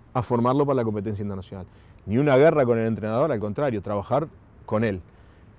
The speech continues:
viendo la falencia que tiene el jugador, si le falta tiro, mano izquierda, lateralidad defensiva, no sé, lo que sea. En contacto permanente con el entrenador y el preparador atlético del club, para que el cuerpo técnico de la selección esté a su disposición.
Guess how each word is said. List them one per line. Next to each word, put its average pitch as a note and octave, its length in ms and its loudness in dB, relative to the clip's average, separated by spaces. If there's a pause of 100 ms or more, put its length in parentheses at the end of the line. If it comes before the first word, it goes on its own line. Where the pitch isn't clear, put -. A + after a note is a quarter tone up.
(120)
viendo C3+ 400 4
la C3 80 6
falencia C#3 400 4
que B2+ 60 6
tiene C3+ 120 2
el B2 40 0
jugador, C#3+ 540 6
si - 120 -10
le G#2+ 80 -4
falta A2+ 320 -2
tiro, B2+ 400 0
mano A2+ 240 -4
izquierda, A#2 720 -2
lateralidad G#2+ 880 -4
defensiva, A2+ 580 -2 (300)
no B2+ 120 -2
sé, F2+ 280 -12
lo G#2 160 -2
que G#2 80 -4
sea. F#2 280 -12 (100)
En A#2 140 -2
contacto D#3 500 2
permanente C#3 440 -2
con A#2+ 140 0
el A#2 80 0
entrenador C#3 360 -2
y - 20 4
el E3 60 0
preparador A#2+ 320 -2
atlético A2 340 -4
del G2 80 -6
club, F#2+ 200 -10 (440)
para G#2 240 2
que G#2 80 -2
el G#2 100 -2
cuerpo D3+ 260 4
técnico D3+ 260 2
de D3 40 6
la C#3+ 80 2
selección F3+ 380 -2
esté D#3+ 180 -2
a E3 60 -2
su D3 100 -6
disposición. G#2 560 -8